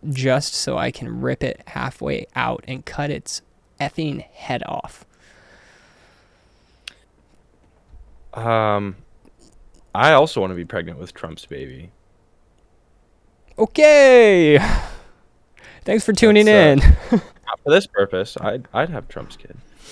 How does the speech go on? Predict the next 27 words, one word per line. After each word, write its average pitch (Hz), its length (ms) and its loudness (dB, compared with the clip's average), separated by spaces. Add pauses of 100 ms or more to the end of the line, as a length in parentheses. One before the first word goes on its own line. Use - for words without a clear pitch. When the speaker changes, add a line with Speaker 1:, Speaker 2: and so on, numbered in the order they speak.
Speaker 2:
But 131 120 2
the, 139 140 2
uh, 117 100 -2
the, 123 380 0
uh, 113 240 0
solid 127 360 -2
proof 135 400 -8
that 101 300 -4
they 98 120 -8
can't 104 340 -12
resist 95 420 -12
us. 110 200 -8
Their 80 220 -10
sexual 98 380 -12
tension 92 360 -16
is 82 180 -16
so 98 340 -10
insane 92 380 -16
that 90 180 -16 (340)
they're 101 160 -6
even 101 300 -12
willing 98 360 -10
to, 87 280 -12
to - 200 -16
lay 95 440 -8
with 92 260 -14
Republicans. 107 880 -12